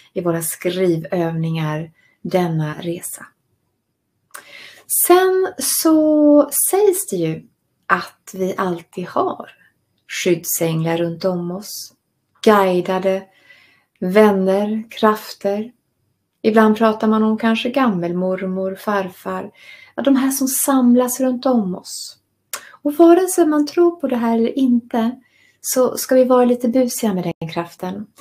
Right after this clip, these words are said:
och föra oss, föreställa oss att vi ska, ja, med fantasins kraft vara lite ett med en egen skyddsängel.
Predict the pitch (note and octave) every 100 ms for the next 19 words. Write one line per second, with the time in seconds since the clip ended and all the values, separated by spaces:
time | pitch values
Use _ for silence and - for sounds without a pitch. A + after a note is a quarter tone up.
0 | - - A3 - A#3+ G#3+ A3 A3+ A3+ -
1 | - D#4+ C#4+ B3 B3 B3 A3 G3 F3 F#3
2 | - - - - G3 G3+ F#3+ F#3 - F#3+
3 | F3+ F3+ F3+ - - - A3+ A#3+ A3 -
4 | A#3+ G#3 - _ _ _ _ _ _ _
5 | _ _ - A3+ C4+ C4+ C#4+ C#4+ F#4 D4
6 | F#3 - - - - - - - _ _
7 | _ _ _ _ G#3 A3+ F#3 F#3 G3 F#3+
8 | - - F#3 F#3 - F#3+ F3+ F3 F3 -
9 | - E4+ E4+ C#4+ A#3+ D4 C4+ - A3 G3
10 | F#3